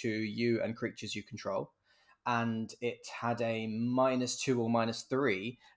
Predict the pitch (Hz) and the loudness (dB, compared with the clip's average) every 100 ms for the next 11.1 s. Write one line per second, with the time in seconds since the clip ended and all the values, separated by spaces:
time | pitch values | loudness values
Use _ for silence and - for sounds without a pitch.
0 | - 117 113 - - 120 117 120 120 113 | -2 2 2 0 0 2 2 4 6 6
1 | 113 110 - - - 120 117 123 - 123 | 4 0 -8 -10 2 4 6 2 -2 -2
2 | 113 - 113 107 101 107 110 104 _ - | -2 0 2 4 2 -2 -4 -6 _ -6
3 | 113 107 107 107 104 - 117 110 101 101 | 0 2 4 0 -2 0 2 2 0 -2
4 | 98 123 113 - - - _ _ - - | 2 4 2 -2 -10 -12 _ _ -20 -20
5 | - - 110 107 107 - 139 170 170 160 | -8 -2 0 0 -2 2 6 6 8 8
6 | 143 139 135 131 147 143 139 123 123 - | 8 8 6 4 4 4 4 2 2 0
7 | - 117 110 - 120 113 113 117 - 113 | -2 -2 -4 2 4 4 4 -2 -6 -4
8 | 110 110 110 110 - _ _ _ _ - | -2 0 -2 -6 -12 _ _ _ _ -4
9 | 117 110 98 - - - 123 117 117 120 | 4 4 4 0 0 8 8 8 4 0
10 | 113 117 120 123 123 123 - 143 165 - | 4 6 6 6 4 4 4 8 8 6